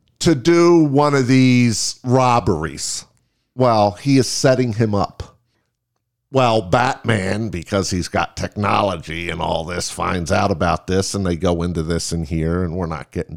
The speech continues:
deep into that. But he shows up, has a little fight with the Joker and all his people there, and they have a battle. And this I'm unclear of,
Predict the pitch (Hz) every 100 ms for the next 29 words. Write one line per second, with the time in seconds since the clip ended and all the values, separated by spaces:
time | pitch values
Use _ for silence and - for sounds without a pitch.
0 | 76 92 76 82 80 78 78 85 82 -
1 | _ _ _ _ _ _ _ _ _ -
2 | 180 165 160 - - 165 170 - 180 180
3 | 156 156 151 - 120 135 127 127 131 131
4 | - 151 143 143 123 - 117 - 117 113
5 | - 117 113 - 104 104 113 107 107 -
6 | - 165 185 135 127 113 117 113 110 107
7 | _ _ _ _ _ _ _ - 165 160
8 | 151 147 139 - _ _ _ _ _ -
9 | 156 139 131 127 107 160 185 190 156 147
10 | 156 - _ _ _ _ _ - 156 143
11 | 202 254 269 - - 240 - 160 214 -
12 | 143 170 196 170 - 104 78 71 -